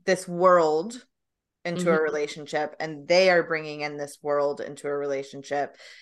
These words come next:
Speaker 1: And then together you are creating this third space where
Speaker 2: Mm.
Speaker 1: things grow from the third space.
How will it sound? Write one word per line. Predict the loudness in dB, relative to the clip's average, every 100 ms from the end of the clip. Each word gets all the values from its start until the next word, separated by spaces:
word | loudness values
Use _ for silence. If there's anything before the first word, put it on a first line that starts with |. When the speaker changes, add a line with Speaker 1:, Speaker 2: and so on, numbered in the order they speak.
| _ _
Speaker 1:
And | -2 2
then | 0 -2 -6
together | -12 -2 4 4 6 4
you | 2 0
are | -2 -2
creating | -4 -2 -2 -2 -4
this | -8 -10 -14 0
third | 2 2 0
space | -8 -6 0 0 0 -8 -14 -18 -20 _ _
where | 0 0
Speaker 2:
Mm. |
Speaker 1:
things | 0 -4 -4 -10
grow | -10 0 4 6 6 4 0 -6 _ _ _ _ _ _ _ _ _ _ -20 2
from | 4 4 2
the | -4
third | -2 2 4 4 0
space. | -10 -10 -10 -10 -14 -18